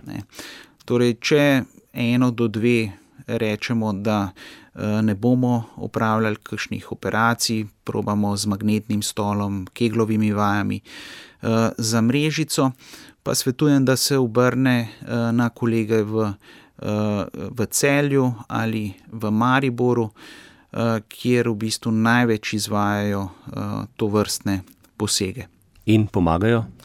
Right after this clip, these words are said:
Speaker 1: Eh, seveda pomagajo.
Speaker 2: Dobro. Eh, doktor Havlina, hvala lepa za vaš čas. Eh,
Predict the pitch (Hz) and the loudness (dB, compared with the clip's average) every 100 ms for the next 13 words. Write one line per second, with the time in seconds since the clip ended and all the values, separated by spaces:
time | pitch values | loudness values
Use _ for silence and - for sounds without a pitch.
0 | - - - - 123 120 131 143 139 - | -20 -20 -16 -4 -2 0 0 2 0 0
1 | 104 95 90 87 85 - _ _ _ _ | 0 0 -2 -6 -10 -16 _ _ _ _
2 | _ - 85 73 98 71 - - - - | _ -6 -2 0 -2 -10 -18 -20 -20 -18
3 | - - - - - - - 123 117 165 | -18 -18 -20 -20 -20 -8 4 6 8 6
4 | 123 - 123 160 127 113 117 127 127 110 | 6 8 10 10 8 6 6 8 8 8
5 | - 123 95 92 98 98 113 - 104 135 | 6 4 2 -2 0 2 0 0 2 2
6 | - - 110 104 | 0 -2 2 4